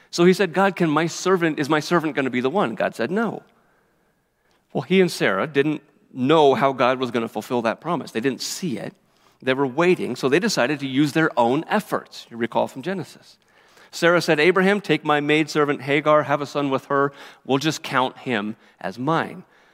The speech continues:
So Abraham in Genesis sixteen obeyed the voice of Sarah, implied there rather than the voice of God, waiting on his promise. They used their own efforts, their rules, in the place of God's promise. And so they said,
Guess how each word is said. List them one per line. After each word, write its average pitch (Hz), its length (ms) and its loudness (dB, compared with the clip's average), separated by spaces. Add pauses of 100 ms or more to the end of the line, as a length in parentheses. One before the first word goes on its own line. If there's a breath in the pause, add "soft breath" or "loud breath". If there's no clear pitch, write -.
(160 soft breath)
So 123 300 0
Abraham 147 540 2
in 123 100 -2
Genesis 123 380 -4
sixteen 127 560 -4
obeyed 123 460 0
the 123 80 2
voice 127 360 2
of 110 120 -8
Sarah, 107 540 -4 (440)
implied 104 460 -6
there 98 340 -2
rather 104 360 -2
than 110 140 -2
the 101 80 -4
voice 95 280 -4
of - 120 -18
God, 92 380 -6 (200)
waiting 123 360 -4
on 117 120 -6
his 123 140 -10
promise. 87 540 -10 (520 soft breath)
They 135 100 0
used 175 240 0
their 180 180 2
own 214 220 4
efforts, 160 360 -2
their 160 220 2
rules, 175 500 2 (420 loud breath)
in 175 500 -2
the 156 100 0
place 170 360 2
of 139 100 -4
God's 127 260 -2
promise. 240 540 -6 (260 loud breath)
And 165 100 2
so 180 320 2
they 175 160 4
said, 170 300 0